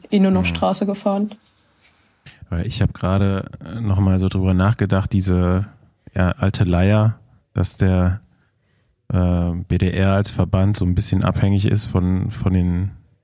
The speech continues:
Speaker 2: von der Bahn oder sich von der Bahn abhängig macht, weil da einfach mehr Fördergelder zu holen sind als in anderen Disziplinen. Ähm,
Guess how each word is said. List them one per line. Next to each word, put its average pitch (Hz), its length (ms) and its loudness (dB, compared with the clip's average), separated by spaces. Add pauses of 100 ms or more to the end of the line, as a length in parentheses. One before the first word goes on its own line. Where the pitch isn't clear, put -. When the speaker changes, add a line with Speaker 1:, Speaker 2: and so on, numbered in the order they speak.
(180)
Speaker 2:
von 98 100 -2
der 90 80 2
Bahn 95 480 2
oder 92 200 2
sich 90 220 -4
von - 100 2
der 92 80 2
Bahn 92 220 2
abhängig 95 420 0
macht, 98 480 0
weil 92 120 2
da 85 140 2
einfach 90 300 -2
mehr 92 160 2
Fördergelder 92 640 2
zu 98 160 -4
holen 95 260 0
sind 95 320 -2
als 92 300 -4
in 90 120 -2
anderen 92 260 0
Disziplinen. 98 600 -4 (1040)
Ähm, 87 520 -6